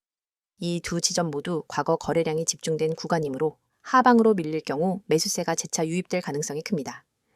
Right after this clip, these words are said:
반면 저항선은 당일 고점인 육천오백칠십 원이 일 차 과거 고점과 겹치는 육천팔백 원 선이 이 차 저항으로 작용할 전망입니다. 이 저항 구간을 강하게 돌파한다면 다음 목표가는 심리적 마디선인 칠천 원입니다.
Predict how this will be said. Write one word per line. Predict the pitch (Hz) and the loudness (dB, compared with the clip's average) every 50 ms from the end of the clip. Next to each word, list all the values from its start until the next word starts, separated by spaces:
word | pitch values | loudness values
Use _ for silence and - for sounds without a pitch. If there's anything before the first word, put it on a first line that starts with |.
| _ _ _ _ _ | _ _ _ _ _
반면 | - - 156 147 156 175 196 196 - _ _ _ _ _ | -8 -4 -2 0 0 2 0 0 -2 _ _ _ _ _
저항선은 | - - 170 175 185 185 190 175 180 185 190 190 | 2 4 4 4 4 2 0 0 0 0 -2 -4
당일 | - - 165 170 175 | -2 0 0 0 2
고점인 | 175 165 - - 160 151 156 156 156 147 | 0 -2 -2 -2 -2 0 0 0 0 -2
육천오백칠십 | 165 160 - - - 180 160 160 160 160 165 - - - 165 - - - | -4 -8 -4 -2 -2 -2 0 -2 0 -2 -2 -2 -2 -4 -4 -4 -4 -4
원이 | 135 131 160 185 180 - _ _ _ _ _ | -4 -2 -2 -4 -4 -6 _ _ _ _ _
일 | _ 190 190 180 | _ -2 -2 0
차 | - - - 208 202 - - _ | 0 0 2 2 0 0 -4 _
과거 | - - 165 160 175 175 | -2 -2 2 2 2 0
고점과 | 170 - 160 - - 190 185 185 180 170 | 2 0 -4 -2 0 -2 0 0 0 -2
겹치는 | - - - - - 151 147 156 156 147 | -4 -6 -6 -6 -4 -2 -2 -2 -2 -4
육천팔백 | 160 151 _ - - 170 170 - 240 226 226 220 | -6 -8 _ -4 -4 -4 0 -2 0 0 2 2
원 | 214 208 208 | 2 2 2
선이 | 214 220 202 208 214 185 | 2 2 2 2 2 0
이 | 143 - | 0 -2
차 | - 190 | -4 -4
저항으로 | 175 - 151 139 139 135 139 165 175 170 - - _ _ _ | -2 -2 -4 -4 -4 -2 -2 -2 -2 -4 -6 -16 _ _ _
작용할 | - - 165 170 175 175 170 | -6 -4 -2 0 2 0 0
전망입니다. | - 156 143 139 135 131 123 120 - 117 - - _ _ _ _ _ _ _ _ _ _ | 0 -2 -2 -2 -2 -2 -6 -6 -8 -10 -14 -14 _ _ _ _ _ _ _ _ _ _
이 | - 160 160 160 | -6 -4 -4 -4
저항 | - - 147 151 156 165 | -4 -2 0 2 2 2
구간을 | 160 165 156 147 143 143 147 | 0 0 -2 -2 -2 -2 -4
강하게 | 147 - - 143 143 156 | -6 -6 -6 -4 -4 -4
돌파한다면 | - - 135 - - 143 127 123 127 123 135 170 185 147 - _ - - _ - - _ _ | -4 -6 -8 -6 -6 -6 -4 -6 -6 -2 -2 -2 -2 -2 -6 _ -20 -20 _ -20 -20 _ _
다음 | - - 160 165 170 | 0 2 2 4 4
목표가는 | 156 - _ - - - - 151 151 156 156 156 | 2 0 _ -4 -4 0 0 0 2 2 2 2
심리적 | 160 - - 226 220 220 214 - 208 233 | 2 4 8 8 8 8 8 6 2 0
마디선인 | - - 135 - 160 - - 139 139 143 151 | 2 2 2 2 0 -4 -4 -4 -4 -2 -2
칠천 | - - 233 220 254 226 | 0 0 2 6 6 6
원입니다. | 202 165 262 254 240 233 240 - - | 6 6 2 -2 -4 -6 -8 -12 -14